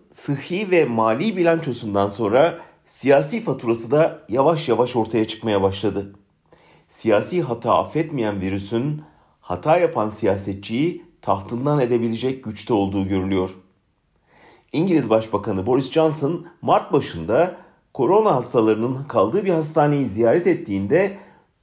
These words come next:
önlem alınmalı diyenlerle alay edercesine "Oradaki herkesle el sıkıştım." demişti. Bugün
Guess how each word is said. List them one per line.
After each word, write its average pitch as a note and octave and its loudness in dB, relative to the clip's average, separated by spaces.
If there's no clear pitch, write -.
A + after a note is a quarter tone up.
önlem G3+ 2
alınmalı A#2+ 2
diyenlerle B2+ 0
alay C3+ 2
edercesine A2+ 0
"Oradaki E3 4
herkesle F3 0
el C3 4
sıkıştım." - -6
demişti. F2 -6
Bugün A#2 -2